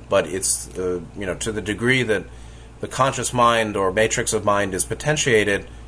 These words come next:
meaning, uh, we've thinned the veil between, with the diaphragm is soft, and, um, the lower triad and the upper triad, uh, are lovers.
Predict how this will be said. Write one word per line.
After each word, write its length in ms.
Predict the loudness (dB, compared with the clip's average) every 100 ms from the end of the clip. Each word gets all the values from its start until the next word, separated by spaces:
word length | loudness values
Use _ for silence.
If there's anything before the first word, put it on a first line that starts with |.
| -14
meaning, 640 | -8 -2 0 0 0 -2 -4
uh, 440 | -2 0 2 0
we've 300 | 0 -2 -2
thinned 340 | 2 2 2
the 60 | 2
veil 380 | 4 4 2 -6 -16 -18 -18 -18 -20 -20 -20 -18 -12
between, 480 | -10 -6 -6 -4 -4
with 340 | -4 -4 -4
the 100 | -4
diaphragm 720 | 0 2 2 0 0 2 2 0
is 320 | -2 0 0
soft, 400 | 0 -2 -4 -14 -18 -18 -18 -18 -18 -20 -20 -20 -18 -12
and, 500 | -2 2 2 2 0
um, 300 | 2 2 2 -8 -16 -16 -8
the 100 | -2
lower 260 | 4 6 6
triad 440 | 4 4 4 4
and 100 | 2
the 80 | 2
upper 200 | 0 0
triad, 720 | -2 0 4 4 4 2 0
uh, 20 | -4 0 2 2 2
are 140 | 2
lovers. 480 | 4 2 2 -2 -6